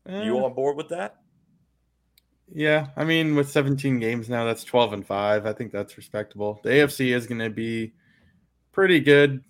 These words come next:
Speaker 2: um, amongst the top ten teams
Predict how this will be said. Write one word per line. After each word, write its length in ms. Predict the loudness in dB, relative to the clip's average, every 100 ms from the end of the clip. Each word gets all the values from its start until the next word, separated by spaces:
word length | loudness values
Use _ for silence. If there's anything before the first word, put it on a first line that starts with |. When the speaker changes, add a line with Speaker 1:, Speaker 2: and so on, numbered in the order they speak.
| -6
Speaker 2:
um, 640 | 0 2 2 0 -2 -6 -12 _ _ _ _ -10
amongst 380 | -4 -2 -4 -8
the 60 | -4
top 260 | -2 -2
ten 200 | -4 -8
teams 540 | -8 -8 -8 -10 -12